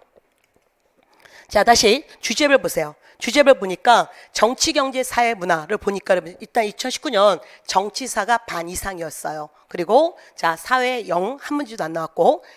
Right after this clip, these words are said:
자, 경제 여러분 지금 세 문제 나왔고, 그리고 문화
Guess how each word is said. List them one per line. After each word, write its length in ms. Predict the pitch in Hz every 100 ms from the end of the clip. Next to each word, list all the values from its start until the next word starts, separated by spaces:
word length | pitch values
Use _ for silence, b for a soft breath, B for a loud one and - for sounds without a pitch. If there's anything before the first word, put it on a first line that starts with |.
| B
자, 180 | 185 170
경제 640 | - 190 190 185 277 214
여러분 200 | 208 165
지금 240 | 160 170 165
세 180 | - 247
문제 260 | 240 220
나왔고, 540 | 170 156 - 240 190 - B
그리고 200 | 208 196
문화 380 | 156 190 262